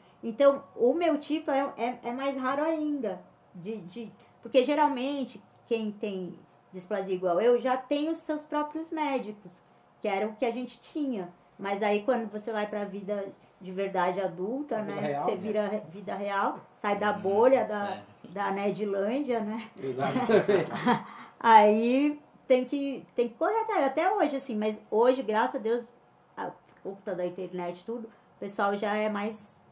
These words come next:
Speaker 1: safo, né, na, nas nossas
Speaker 2: Você sentiu
Speaker 1: dificuldades.
Speaker 2: muito o baque de,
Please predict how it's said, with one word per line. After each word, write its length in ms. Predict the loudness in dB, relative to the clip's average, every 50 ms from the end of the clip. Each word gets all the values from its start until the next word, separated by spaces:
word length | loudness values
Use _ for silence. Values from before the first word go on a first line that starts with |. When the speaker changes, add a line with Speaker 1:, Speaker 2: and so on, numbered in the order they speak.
| -20 -20
Speaker 1:
safo, 520 | -16 -8 0 4 4 6 6 4 2 -4 -6
né, 280 | -4 -4 -4 -4 -4 -4
na, 180 | -4 -4 -6 -6
nas 300 | -6 -6 -6 -6 -6 -6
nossas 580 | -6 -4 -6 -6 -6 -8 -8 -8 -8 -8 -10 -12 -14 -12 -8
Speaker 2:
Você 240 | -8 -6 -4 -4 -4
sentiu 200 | -2 -2 -2 -2 -2
Speaker 1:
dificuldades. 360 | -2 -2 -2 -2 -2 0 2
Speaker 2:
muito 340 | 2 2 2 0 -4 -6 -6
o 20 | -4
baque 500 | -4 -4 -4 -2 -4 -6 -6 -8 -10 -10
de, 360 | -10 -10 -10 -10 -10 -10 -12